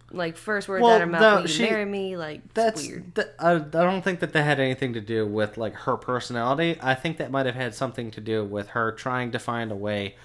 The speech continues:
Speaker 2: to not die at first, and then her dad was, um,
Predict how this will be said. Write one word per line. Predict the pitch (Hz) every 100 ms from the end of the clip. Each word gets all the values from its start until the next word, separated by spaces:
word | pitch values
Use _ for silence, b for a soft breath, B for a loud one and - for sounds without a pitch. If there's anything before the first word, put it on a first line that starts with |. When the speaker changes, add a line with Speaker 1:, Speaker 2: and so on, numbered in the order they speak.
| b b b _
Speaker 2:
to | -
not | 127 123 123 135
die | 131 123 139
at | 135 127
first, | - 151 165 - - -
and | 135 127
then | 131 127 123 B B B B B B -
her | 147
dad | 127 110 123 120 123 117
was, | 120 117 107 -
um, | 117 110 104 98